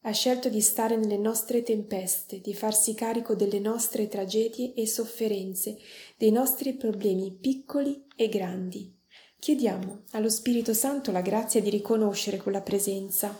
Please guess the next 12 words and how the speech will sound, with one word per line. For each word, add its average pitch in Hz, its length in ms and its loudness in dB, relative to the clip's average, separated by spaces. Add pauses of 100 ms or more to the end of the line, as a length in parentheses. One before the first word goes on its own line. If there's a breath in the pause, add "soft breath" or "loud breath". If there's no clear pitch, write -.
(140)
e - 80 -4
la 240 120 4
sua 247 240 6
voce 277 340 2
in 226 80 4
mezzo 208 280 2
al 202 100 -2
vento. 196 720 -6 (420 loud breath)
Chiediamo 240 460 0
la 196 120 -2
grazia 269 480 -2
dell'umiltà 214 1000 0